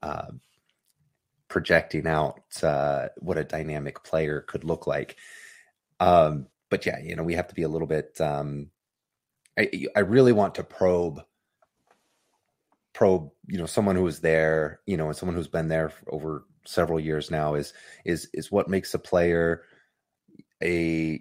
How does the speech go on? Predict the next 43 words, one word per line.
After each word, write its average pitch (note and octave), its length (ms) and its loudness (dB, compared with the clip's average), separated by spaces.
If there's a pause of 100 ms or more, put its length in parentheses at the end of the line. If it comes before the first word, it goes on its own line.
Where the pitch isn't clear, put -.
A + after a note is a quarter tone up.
(120)
you G2+ 100 -2
know, E2 120 -2
more E2 260 0
like D#2+ 240 0
a E2 80 -6
Sky E2 540 -4
Moore D#2+ 520 2
level D2+ 320 -2
hype, D#2 440 -4
a D#2 60 -2
Wan'Dale D2+ 520 -4
kind D2+ 220 -6
of D2 80 -6
hype E2+ 360 -2 (160)
versus E2 380 -4
a D#2 40 -6
Calvin E2+ 500 -2
Austin, D#2+ 680 -4 (380)
you F2+ 100 -4
know, D#2+ 100 -2
style. D#2+ 300 0
I D2+ 140 0
mean, F2+ 160 0
people G2+ 240 -2
fall, F#2+ 280 4
you A2+ 80 0
know, E2+ 80 -2
people G2 240 -4
see F#2+ 160 -6
Calvin F2+ 360 -2
Austin F2 460 -2
doing E2 320 -4
the D#2 80 -10
same F2 360 -6
stuff - 420 -2
last E2 360 -2
year, E2+ 220 0
fall A2+ 340 4
in G#2 80 2
love G2 180 2
with F#2 140 -2
them. F2 180 0
They're F#2 220 -2